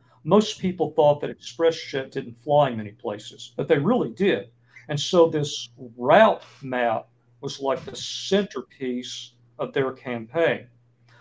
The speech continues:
Well, they already had an agency that they used for interactive. And they had a requirement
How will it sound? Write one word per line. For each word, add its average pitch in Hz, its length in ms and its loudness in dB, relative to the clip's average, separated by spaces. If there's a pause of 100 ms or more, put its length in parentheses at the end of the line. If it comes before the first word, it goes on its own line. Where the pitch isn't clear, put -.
(160)
Well, 139 100 -2
they 139 120 2
already 240 300 4
had 240 300 2
an 143 120 -4
agency 123 480 -8
that 127 180 -10
they 135 100 -4
used 127 360 -10
for - 140 -14
interactive. 135 680 -2 (1400)
And 131 160 -6
they 180 160 6
had 220 220 2
a 226 40 -2
requirement 196 840 2